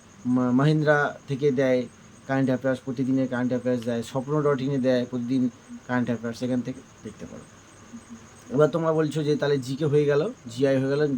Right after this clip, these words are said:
ম্যা-, ম্যাথ হয়ে গেল, কারেন্ট অ্যাফেয়ার্স বলে দিলাম, পলিটি আর ইকোনমিক্সটা কী করবে, সবই নলেজ অ্যাকাউন্ট বা আমাদের, আহ, আলামিন স্যার একটা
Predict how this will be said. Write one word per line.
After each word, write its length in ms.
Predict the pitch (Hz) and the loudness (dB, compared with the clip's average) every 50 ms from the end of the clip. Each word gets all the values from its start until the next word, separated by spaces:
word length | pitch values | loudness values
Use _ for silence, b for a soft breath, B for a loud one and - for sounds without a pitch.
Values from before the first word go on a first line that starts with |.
| 113 117 | -2 0
ম্যা-, 380 | 127 127 123 123 123 123 123 120 | 0 0 2 0 0 -2 -2 -2
ম্যাথ 320 | 120 120 127 131 123 131 | -2 0 0 -2 -2 -2
হয়ে 120 | 131 127 127 | -4 -2 0
গেল, 220 | 127 135 160 214 - - - - - - - - - - | 0 0 -2 -2 -4 -10 -16 -20 -20 -20 -20 -20 -8 -2
কারেন্ট 240 | 131 127 131 127 131 | 0 2 2 2 2
অ্যাফেয়ার্স 280 | 131 127 135 127 123 | 2 0 0 -2 -2
বলে 80 | 127 135 | -2 -2
দিলাম, 160 | 147 175 175 - - | -2 -4 -4 -4 0
পলিটি 400 | 127 147 170 185 190 208 247 233 | 2 2 2 2 0 0 0 0
আর 80 | 202 165 | 0 0
ইকোনমিক্সটা 520 | 151 156 170 160 160 160 147 - - 151 | -2 -2 -2 -2 -2 -4 -4 -6 -8 -8
কী 140 | - - 127 | -8 -8 -8
করবে, 280 | - 120 110 107 - - - - - | -6 -6 -6 -6 -8 -12 -12 0 0
সবই 260 | - 196 214 247 262 - - - - 143 | 2 2 2 0 0 -2 -8 -12 -6 -2
নলেজ 240 | 139 147 156 156 | 0 0 2 2
অ্যাকাউন্ট 360 | 165 156 143 160 165 165 160 151 | 0 0 0 -2 -4 -2 0 0
বা 120 | 151 147 | 2 2
আমাদের, 420 | 143 139 135 139 139 139 139 131 | 2 0 -2 -2 -2 -2 -4 -4
আহ, 1200 | 123 - - - - - - - - 127 131 131 131 127 127 123 113 92 - - - - 113 127 131 | -6 -12 -20 -20 -20 -20 -20 -16 -8 -2 0 2 2 2 2 0 -4 -8 -12 -20 -16 -8 -4 -2 -2
আলামিন 400 | 127 98 113 131 135 135 135 131 | -2 -2 -2 -2 -2 -2 -2 -4
স্যার 160 | - 143 131 | -6 -8 -10
একটা 140 | 127 - | -8 -10